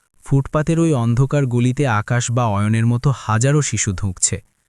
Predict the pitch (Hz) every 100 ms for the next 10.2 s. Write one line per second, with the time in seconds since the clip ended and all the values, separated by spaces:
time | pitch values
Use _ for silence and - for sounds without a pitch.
0 | _ _ - 120 127 131 - 120 143 151
1 | 135 135 113 92 - 87 80 _ _ _
2 | _ _ - 139 160 131 127 135 160 147
3 | 120 117 110 113 98 - 95 92 82 _
4 | _ _ _ 107 123 123 104 110 117 127
5 | 131 135 107 110 127 131 98 92 - 135
6 | 131 120 101 98 - 95 101 - - -
7 | 131 151 160 151 139 143 139 143 - 156
8 | 123 - 131 131 139 - 104 117 139 -
9 | 135 135 127 110 110 107 101 90 90 92
10 | 80